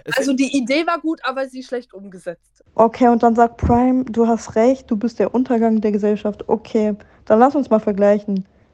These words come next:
Speaker 3: Blazing Daniel ist objektiv gesehen zuverlässig. Prime ist unzuverlässig. Blazing Daniel ist ein Macher. Prime ist ein Schwätzer.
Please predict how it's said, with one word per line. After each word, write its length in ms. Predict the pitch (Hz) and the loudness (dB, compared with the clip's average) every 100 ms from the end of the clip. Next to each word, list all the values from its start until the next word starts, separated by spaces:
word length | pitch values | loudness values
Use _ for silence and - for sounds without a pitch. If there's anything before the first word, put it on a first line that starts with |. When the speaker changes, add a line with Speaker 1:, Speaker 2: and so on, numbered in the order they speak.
| _ | _
Speaker 3:
Blazing 340 | 214 214 202 | 2 4 2
Daniel 460 | 208 233 285 294 302 | 4 4 4 2 2
ist 400 | - 240 - - _ _ - | 0 -6 -6 -20 _ _ 0
objektiv 460 | - 294 - 262 | 0 0 -2 -4
gesehen 420 | 240 214 269 285 262 | -4 0 0 0 -4
zuverlässig. 720 | - - 214 208 202 196 208 196 - | -6 -4 0 2 2 0 -4 -6 -6
Prime 420 | 254 254 277 269 | 0 0 0 -2
ist 200 | - 214 | -6 -6
unzuverlässig. 840 | - 285 262 247 240 233 226 226 - _ _ _ _ | -4 -4 -2 -2 -2 -2 -4 -6 -10 _ _ _ _
Blazing 320 | 214 214 208 | 2 2 2
Daniel 420 | 214 233 233 226 | 2 4 2 0
ist 180 | 214 - | -2 -4
ein 140 | - 208 | -4 -2
Macher. 480 | 277 - 254 254 - _ _ _ | 0 2 2 0 -6 _ _ _
Prime 540 | - - 214 220 226 220 _ - | 0 4 6 4 2 -2 _ -8
ist 300 | 208 - 240 | -8 -4 -2
ein 160 | 262 | 0
Schwätzer. 720 | 262 - 269 339 - 202 196 | -2 0 2 2 0 -2 -2